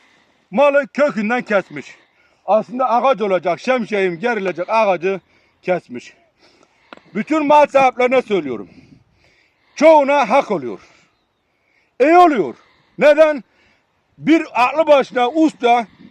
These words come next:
diğer ustalardan yüz liraya fazla gidiyorsa, beş lira fazla gidiyorsa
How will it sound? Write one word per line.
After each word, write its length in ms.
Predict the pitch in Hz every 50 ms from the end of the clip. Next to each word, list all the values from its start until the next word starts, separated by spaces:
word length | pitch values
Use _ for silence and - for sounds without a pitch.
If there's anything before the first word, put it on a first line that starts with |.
| _ _ _ _ _ _ _ _
diğer 220 | 190 233 294 302 269 285
ustalardan 520 | 285 269 - - 254 240 254 214 233 226
yüz 380 | 214 170 247 339 339 339 277 226
liraya 200 | 208 233 226 196
fazla 360 | 190 214 214 180 190 240 233
gidiyorsa, 520 | 202 214 220 233 226 180 143 202 196 170
beş 280 | 254 302 302 - - 233
lira 140 | 226 226 190
fazla 380 | 180 220 220 185 170 233 240
gidiyorsa 520 | 220 202 214 233 233 202 156 131 185 180